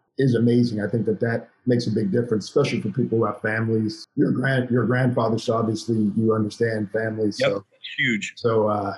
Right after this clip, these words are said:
Speaker 1: yeah, no, I, I respect that. That's, that's a big deal. Hey, Bob, you know, I know, Bob, I know you're active on LinkedIn.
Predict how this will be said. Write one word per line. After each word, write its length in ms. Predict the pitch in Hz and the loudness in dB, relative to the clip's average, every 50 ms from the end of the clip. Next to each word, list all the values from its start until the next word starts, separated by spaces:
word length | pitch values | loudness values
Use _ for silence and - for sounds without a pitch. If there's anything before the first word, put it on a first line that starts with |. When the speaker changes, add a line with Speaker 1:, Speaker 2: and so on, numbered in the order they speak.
| - _ | -2 _
Speaker 1:
yeah, 240 | 135 123 110 95 95 - | 0 2 2 0 -4 -2
no, 240 | - 123 123 120 120 | 0 2 2 4 2
I, 220 | 117 117 117 120 - | 2 2 0 0 0
I 100 | 113 117 | 0 2
respect 520 | 127 120 120 120 - - - 123 120 120 - | 2 2 2 2 0 0 0 0 0 0 -2
that. 240 | 113 98 92 - - | -4 -4 -4 -4 -2
That's, 300 | 110 113 - - - - | -2 -2 -2 -4 -8 -6
that's 240 | - 110 110 - | -4 -4 -4 -4
a 40 | 107 | -4
big 220 | 98 92 101 95 95 | -2 -2 -2 -2 0
deal. 300 | 113 120 117 110 - - - _ _ _ _ - | 0 0 2 0 -2 -4 -12 _ _ _ _ 0
Hey, 140 | 165 160 | 2 4
Bob, 420 | 135 185 185 180 - - - - - _ | 4 4 4 4 2 2 0 -4 -4 _
you 100 | 156 180 | 4 4
know, 200 | 185 175 143 - - | 6 6 4 2 0
I 180 | 147 185 214 | 0 2 2
know, 500 | 208 196 190 190 180 165 156 143 - - - - _ - | 2 4 4 6 6 6 6 4 2 -2 -6 -12 _ 0
Bob, 240 | 151 147 147 139 | 2 4 4 4
I 120 | 143 147 165 | 4 4 4
know 260 | 165 170 165 160 143 | 6 6 6 6 6
you're 220 | 139 165 170 - - 113 | 6 6 4 2 2 0
active 560 | 127 135 - - - 135 131 123 110 95 - - | 0 0 -2 -2 0 2 2 4 2 2 -2 -4
on 420 | - 117 117 113 117 117 113 - - _ - | -2 0 0 2 2 0 0 -2 -8 _ -4
LinkedIn. 640 | 107 110 123 127 123 120 123 120 127 120 104 90 | 0 2 2 4 2 2 2 2 2 2 2 0